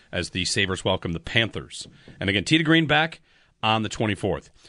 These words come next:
When we return, and a little more throughout the morning, the Bills have announced ticket prices, or an increase in ticket price for the twenty twenty-four season, uh, at the current stadium.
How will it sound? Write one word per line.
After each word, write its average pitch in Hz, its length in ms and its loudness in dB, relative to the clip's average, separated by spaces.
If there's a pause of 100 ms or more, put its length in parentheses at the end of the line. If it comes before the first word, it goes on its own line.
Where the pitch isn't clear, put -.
(140)
When 190 280 6
we 233 60 2
return, 170 500 4
and 131 100 -2
a 139 40 2
little 147 120 4
more 139 160 4
throughout 123 260 2
the 120 60 -6
morning, 104 400 0 (240)
the 117 60 -4
Bills 151 300 4
have 131 100 -4
announced 135 320 0
ticket 135 220 0
prices, 120 600 0 (200)
or 120 220 2
an 143 80 2
increase 156 460 2
in 120 120 0
ticket 117 240 2
price 113 200 2
for 110 60 -8
the 104 80 -4
twenty 120 240 0
twenty-four 110 400 0
season, 117 480 2 (440)
uh, 85 280 4
at 85 80 -6
the 101 40 -8
current 143 300 2
stadium. 123 480 0